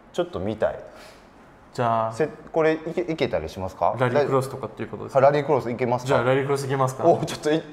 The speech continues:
Speaker 2: はい。
Speaker 1: 行っていいならちょっと行きたいです、俺。
Speaker 2: はい、じゃあ、ラリークロス行きましょう。ちょっと設定していきます。
Speaker 1: あ、じゃあ設定お願いします。
Speaker 2: はい。
Speaker 1: え、皆さん聞きましたから、ライフトラック三点ゼロの素晴らしさ。宣伝。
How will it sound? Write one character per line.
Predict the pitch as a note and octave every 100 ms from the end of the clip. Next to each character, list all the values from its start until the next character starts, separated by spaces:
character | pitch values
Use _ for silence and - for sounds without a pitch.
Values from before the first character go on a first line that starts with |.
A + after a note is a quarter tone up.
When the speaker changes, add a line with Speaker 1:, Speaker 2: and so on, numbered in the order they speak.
| -
Speaker 2:
は | - C3
い。 |
Speaker 1:
行 | G#3
っ | G3+
て | E3+
い |
い |
な | D3
ら | B2
ち |
ょ |
っ | C3+
と |
行 | C#3
き | C3
た |
い | A#2
で |
す、 | G2+
俺。 | F#2+ F2+
Speaker 2:
は | E3
い、 | C#3
じ | D3
ゃ | B2+
あ、 |
ラ | A#2 D3
リ |
ー | D#3+
ク |
ロ | F3
ス | D3+
行 |
き | D3+
ま | C#3+
し | D3
ょ |
う。 |
ち | C3
ょ |
っ | F#3
と |
設 | - D#3+
定 | D#3+
し | C#3+
て | C3+
い |
き | C3
ま | B2+
す。 |
Speaker 1:
あ、 | D#3
じ |
ゃ |
あ | D3+
設 | D#3+
定 | D#3+ D3 C#3
お |
願 | C#3 C3+
い | B2+
し |
ま | A#2+ G#2
す。 | - - - - - - - -
Speaker 2:
は | A2+
い。 |
Speaker 1:
え、 | A#2+ C#3+ D3 - - - - - -
皆 | C3+ E3+ F3
さ |
ん | B2
聞 | -
き | D#3+ D4+
ま | -
し | D3
た | -
か | A#2
ら、 | A2 A2+ A2+
ラ | C#3+
イ | D3+
フ | D3+
ト | D3+
ラ |
ッ | C3+
ク |
三 | - D3+ C#3
点 | A#2+ A2+
ゼ |
ロ | B2+
の | A2
素 | - - C3+
晴 | C3 C3
ら |
し | B2+
さ。 | A#2+ A2+ - - - - - - - - - - - - - - -
宣 | - B2+ B2
伝。 | A#2+ A#2+